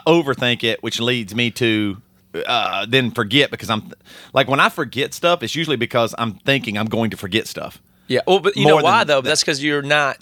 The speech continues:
Speaker 2: in it. The pre-, you're not present anymore.
Speaker 1: Right.
Speaker 2: So that's why I ca-, that's why I have trouble reading. Uh,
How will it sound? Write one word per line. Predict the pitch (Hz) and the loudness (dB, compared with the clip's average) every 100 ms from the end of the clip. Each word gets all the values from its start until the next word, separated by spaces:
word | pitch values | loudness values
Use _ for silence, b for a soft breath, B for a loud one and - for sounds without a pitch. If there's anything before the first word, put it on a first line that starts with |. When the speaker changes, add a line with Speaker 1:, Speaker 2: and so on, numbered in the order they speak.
| - | -4
Speaker 2:
in | 156 160 | -2 -2
it. | 127 - | -6 -8
The | 120 | -10
pre-, | - 160 156 | -2 -2 0
you're | 143 | -4
not | - | 0
present | 165 165 127 | 2 2 0
anymore. | 113 107 95 - 113 | -6 -8 -8 -6 0
Speaker 1:
Right. | 113 - - | 2 0 0
Speaker 2:
So | 147 | 4
that's | 160 165 | 4 4
why | 170 160 | 2 2
I | |
ca-, | 143 175 | 0 -4
that's | 156 156 | -4 0
why | 156 | 2
I | |
have | 156 131 | 0 0
trouble | 151 135 127 117 | 0 0 -2 -6
reading. | 127 151 151 107 104 - 113 | -6 -6 -8 -10 -12 -12 -6
Uh, | 104 | -6